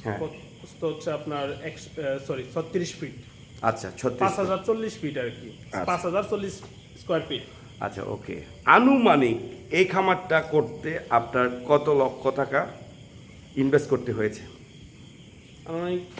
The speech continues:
Speaker 2: বারো থেকে তেরো লাখ টাকার মতন গেছে।
Speaker 1: বারো, বা-,
Speaker 2: হিসাব
Speaker 1: বা-,
Speaker 2: শেষ হয় নাই, মাত্র
Speaker 1: হ্যাঁ।
Speaker 2: তো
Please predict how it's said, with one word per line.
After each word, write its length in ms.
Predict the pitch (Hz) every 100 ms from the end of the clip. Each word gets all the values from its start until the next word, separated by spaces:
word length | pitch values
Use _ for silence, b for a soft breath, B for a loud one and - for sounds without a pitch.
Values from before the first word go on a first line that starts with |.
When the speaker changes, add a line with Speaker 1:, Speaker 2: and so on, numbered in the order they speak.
| - - - 185
Speaker 2:
বারো 260 | 165 180 196
থেকে 160 | 185
তেরো 200 | 196 202
লাখ 140 | 190 170
টাকার 220 | 170 156 151
মতন 200 | 147 143
গেছে। 180 | 143
Speaker 1:
বারো, 240 | 117 120 127
বা-, 160 | 127
Speaker 2:
হিসাব 160 | 123 220
Speaker 1:
বা-, 120 | 120
Speaker 2:
শেষ 160 | 180 -
হয় 80 | 240
নাই, 220 | 170 185 202
মাত্র 260 | 160 165
Speaker 1:
হ্যাঁ। 140 | 165 156 160
Speaker 2:
তো 280 | 156 143